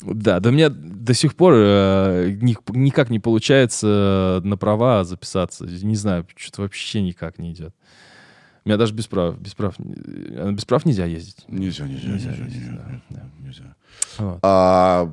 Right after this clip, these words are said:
Speaker 2: э, просто хотел сказать, что, э, рассматриваешь ли Теслу в качестве
Speaker 1: Мгм.
Speaker 2: Или
Speaker 1: Ну,
Speaker 2: это клише какое-то прям?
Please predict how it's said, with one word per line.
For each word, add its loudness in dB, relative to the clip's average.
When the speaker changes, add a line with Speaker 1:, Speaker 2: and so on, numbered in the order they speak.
Speaker 2:
э, -4
просто -4
хотел -2
сказать, -2
что, -2
э, -14
рассматриваешь 2
ли 0
Теслу 0
в -14
качестве -8
Speaker 1:
Мгм. -8
Speaker 2:
Или 6
Speaker 1:
Ну, 6
Speaker 2:
это 2
клише 2
какое-то -6
прям? -8